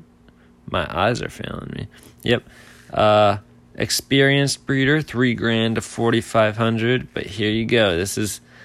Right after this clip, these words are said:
this is the real deal right here. Breeding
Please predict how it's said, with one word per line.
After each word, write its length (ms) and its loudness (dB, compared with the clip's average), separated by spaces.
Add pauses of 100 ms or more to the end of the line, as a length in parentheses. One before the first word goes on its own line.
(180)
this 160 -2
is 80 0
the 100 2
real 240 2
deal 260 0
right 220 -2
here. 220 -6 (480)
Breeding 640 0